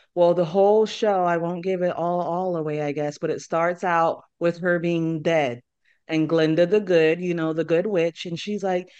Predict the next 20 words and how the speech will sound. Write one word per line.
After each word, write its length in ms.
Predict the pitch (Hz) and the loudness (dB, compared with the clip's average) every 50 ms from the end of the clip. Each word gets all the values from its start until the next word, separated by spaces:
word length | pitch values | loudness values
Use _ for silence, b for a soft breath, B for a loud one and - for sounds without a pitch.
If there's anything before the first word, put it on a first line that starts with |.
| b b b b - | b b b b -4
"Yay, 340 | 269 359 403 415 415 381 | 0 0 2 2 2 0
townspeople, 680 | 370 359 330 311 302 285 277 - 349 359 370 - 381 381 | 0 0 -2 -2 -2 -2 -4 -4 -4 -4 -2 -2 -4 -4
she's 260 | 359 - 370 359 359 - | -4 -6 -8 -8 -6 -4
dead." 280 | 370 392 381 370 302 | -2 0 2 2 2
And 100 | 233 214 | 2 2
everyone's 460 | 214 220 220 240 240 240 240 247 240 | 0 0 0 0 0 2 0 -2 -2
cheering 760 | - - 233 226 214 214 208 208 208 208 208 208 208 208 208 | -4 0 2 2 4 4 4 4 4 2 2 2 0 0 -2
and 140 | 208 220 214 | -2 -4 -6
singing. 640 | - 196 196 196 185 185 180 180 175 175 180 180 175 175 b b b b b - | -4 -4 -2 -2 -2 -2 -2 -2 0 -2 -2 -2 -4 -8 b b b b b -8
And 160 | 202 190 185 | -4 -2 0
they're 180 | 185 180 185 175 | 0 2 2 2
like, 300 | 170 170 165 165 - - _ _ _ _ _ - | 2 2 2 0 -2 -6 _ _ _ _ _ -4
"But 120 | 170 165 147 | -4 -4 -2
weren't 260 | 147 156 165 180 - | -2 -2 -4 -4 -4
you 120 | 175 175 170 | -6 -8 -4
her 200 | 165 165 156 147 | -2 -2 -2 -4
friend, 520 | 147 - 151 143 143 151 170 226 240 226 | -4 -2 0 0 0 0 0 -2 -4 -4
Glinda 360 | - 208 202 208 220 214 220 220 | -2 -2 0 0 0 0 0 0
the 120 | 214 220 | 0 0
Good?" 340 | 190 202 202 208 226 254 262 | 0 2 2 2 2 0 -2